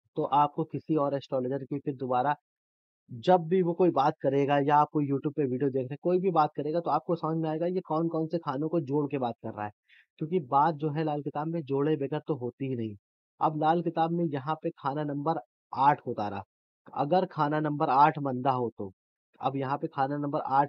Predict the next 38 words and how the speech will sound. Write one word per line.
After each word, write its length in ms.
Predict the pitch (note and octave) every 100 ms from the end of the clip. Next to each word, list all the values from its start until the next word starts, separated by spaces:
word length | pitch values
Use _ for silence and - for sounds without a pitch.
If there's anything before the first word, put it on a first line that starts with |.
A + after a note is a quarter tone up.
| -
की 80 | C3+
बात 260 | C3 B2+
आ 100 | A#2+
गई 200 | A#2+ B2
है, 180 | C#3 F3 - _ _ _ A#2
अगर 300 | C3+ D#3+ E3
ये 320 | D#3 E3+ E3
खाना 460 | - C#3+ C#3+ D3+
मंदा 420 | D3 C3+ C3 C3+ B2
है 220 | B2+ A#2+ -
तो 180 | A2+ G2+ _ _ _ _
खाना 340 | - C#3 D#3+ E3
नंबर 400 | D#3 D#3 E3+ C3+
दस 340 | D#3+ E3 -
की 100 | F3
आलीशान 640 | E3 C#3 D3 D#3 D#3 D#3 D#3+
इमारत 320 | D3 C#3+ D#3+ -
का 80 | D3
बिस्तरा 420 | C3+ - D#3 D#3
तक 160 | D3+
जला 240 | A#2+ B2+ A#2
होगा। 360 | G#2+ G#2 G#2 - _ _ _ _ _
क्यों 200 | F3 F#3+
बिस्तरा 340 | F3+ - F3 E3
जला 200 | E3 E3
होगा? 260 | E3 F3
खाना 340 | F3 D3 C#3+ D3+
नंबर 280 | D3 D3 - -
आठ 300 | C#3 D3 D3+ -
से 280 | - D#3
मंदा 400 | D3 C3 C3 C3
असर 460 | C3+ B2+ - D3+ F3 - _ _ _ -
खाना 280 | C3 C3
नंबर 280 | B2+ B2+ B2+
दो 220 | A2+ B2
में 120 | A#2 A2
जाता 360 | G2+ - G2+
है, 140 | G2+